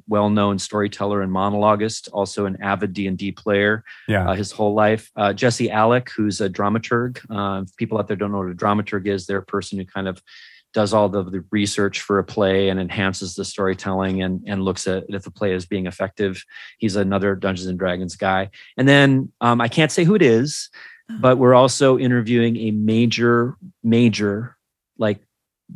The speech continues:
Speaker 1: more major than you can imagine, Walking Dead creative, um, who's, uh, uh, involved in world building on, on,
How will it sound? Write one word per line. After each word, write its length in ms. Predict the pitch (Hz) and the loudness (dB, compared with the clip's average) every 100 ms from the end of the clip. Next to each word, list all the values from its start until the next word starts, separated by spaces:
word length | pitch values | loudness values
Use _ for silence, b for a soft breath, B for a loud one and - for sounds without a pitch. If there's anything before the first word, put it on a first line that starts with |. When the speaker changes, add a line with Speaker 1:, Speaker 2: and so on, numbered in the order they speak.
| - | -10
Speaker 1:
more 380 | 110 107 107 127 | -6 -2 4 6
major 280 | 120 113 123 | 8 6 4
than 160 | 110 | 2
you 80 | 113 | 2
can 160 | 113 117 | 2 0
imagine, 460 | 113 107 101 101 | 2 2 0 -2
Walking 340 | 98 104 104 104 | -2 -2 -2 -4
Dead 220 | 107 104 | -2 -4
creative, 580 | - 107 98 98 98 - - - | -6 -4 -2 -4 -8 -12 -16 -8
um, 400 | 104 101 101 - | -4 -4 -6 -8
who's, 400 | 98 98 92 - - | -8 -6 -6 -10 -8
uh, 260 | 101 95 98 - | -2 -2 -2 -6
uh, 160 | 101 95 | -8 -6
involved 460 | 107 98 107 104 95 | -6 2 4 4 2
in 100 | 95 | -4
world 240 | 104 101 | -2 -2
building 440 | 95 98 95 95 107 | -2 -2 -2 -4 -6
on, 340 | 98 98 98 | -6 -4 -6
on, 400 | - 95 95 98 | -6 -4 -4 -6